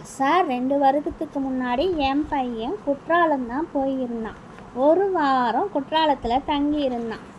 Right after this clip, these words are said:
அவன் யார் கூட போனா, யார் கூட தங்கினான்னு எனக்கு முதல்ல தெரியாது. அப்புறமா தான் அவன் ஒரு பொண்ணு கூட்டிட்டு போய் தங்கியிருக்கான்னு கேள்விப்பட்டு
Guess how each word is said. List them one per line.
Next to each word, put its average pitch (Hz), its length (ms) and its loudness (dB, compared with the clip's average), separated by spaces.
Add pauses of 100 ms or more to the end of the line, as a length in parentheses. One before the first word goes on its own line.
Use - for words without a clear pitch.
(220)
அவன் 294 500 0
யார் 269 440 4
கூட 320 300 0
போனா, 269 500 -4
யார் 262 420 -2
கூட 285 260 -2
தங்கினான்னு 262 760 -4
எனக்கு 302 440 -2
முதல்ல 254 500 0
தெரியாது. 254 640 -4 (440)
அப்புறமா 302 640 0
தான் 254 280 -2 (100)
அவன் 349 340 0
ஒரு 320 200 2
பொண்ணு 359 540 -2
கூட்டிட்டு 330 400 -4
போய் 302 220 0
தங்கியிருக்கான்னு 277 800 -2
கேள்விப்பட்டு 254 840 -4